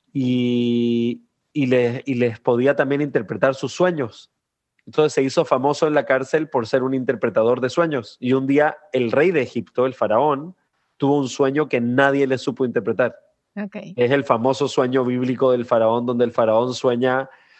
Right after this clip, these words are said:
Speaker 1: que hay siete vacas hermosas, gordas y, y maravillosas que van subiendo del río Nilo y detrás de ellas van siete vacas flacas y horribles y las vacas flacas y horribles van y se comen a las vacas lindas.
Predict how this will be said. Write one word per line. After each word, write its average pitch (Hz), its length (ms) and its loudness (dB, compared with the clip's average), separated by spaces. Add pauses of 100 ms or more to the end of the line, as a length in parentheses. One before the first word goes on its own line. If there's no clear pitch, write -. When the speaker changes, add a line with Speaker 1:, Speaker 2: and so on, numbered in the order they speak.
(1040)
Speaker 1:
que 139 100 2
hay 120 100 2
siete 151 360 2
vacas 135 380 4
hermosas, 131 720 2
gordas 131 720 2
y, 110 680 -2
y 120 160 0
maravillosas 113 880 0
que 120 100 0
van 120 200 2
subiendo 123 460 0
del 120 100 2
río 120 220 2
Nilo 127 500 -2 (520)
y 123 60 -6
detrás 123 420 0
de 135 160 2
ellas 143 220 2
van 127 200 -2
siete 139 340 0
vacas 131 340 0
flacas 131 420 0
y 131 60 0
horribles 131 760 0 (720)
y 139 120 0
las 120 140 2
vacas 131 300 0
flacas 143 400 2
y 139 60 0
horribles 127 460 0
van 127 180 2
y 139 80 -2
se 127 180 -4
comen 131 300 2
a 127 40 2
las 120 140 -2
vacas 120 300 0
lindas. 107 460 -4